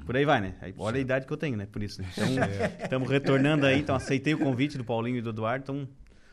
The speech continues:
Speaker 1: é,
Speaker 2: Uhum.
Speaker 1: aceitei retornar aí pra esse desafio pra ver tocar a, a, a empresa em
Speaker 2: É o
Speaker 1: diante ali.
Speaker 2: Paulinho da, da, da Chapeação em Pintura,
Speaker 1: Isso,
Speaker 2: isso?
Speaker 1: Paulinho Oncino, Paulo
Speaker 2: É,
Speaker 1: César
Speaker 2: eu
Speaker 1: Nazário,
Speaker 2: confundi
Speaker 1: Paulinho.
Speaker 2: com o Paulinho lá da
Speaker 1: É, porque
Speaker 2: Refrigeração, não tem nada a ver. Ô! <laughs> Rapaz do céu.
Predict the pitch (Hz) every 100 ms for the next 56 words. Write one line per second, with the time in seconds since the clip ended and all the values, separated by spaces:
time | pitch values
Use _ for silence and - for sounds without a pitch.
0 | - - 107 110 110 101 107 110 107 127
1 | 117 117 113 117 131 127 117 120 117 139
2 | 139 131 139 139 - - - - 107 101
3 | 127 120 110 90 104 110 117 113 120 151
4 | 135 135 147 151 160 156 165 185 190 190
5 | 196 185 170 151 160 165 135 175 156 143
6 | 139 156 180 160 120 127 151 151 120 127
7 | 147 131 131 123 131 139 131 143 190 185
8 | - 156 151 175 170 165 143 139 151 135
9 | 170 165 170 208 196 180 208 151 240 233
10 | 151 120 170 - 131 - 139 - 127 139
11 | - 135 - - 147 285 - 170 190 202
12 | 156 127 127 113 85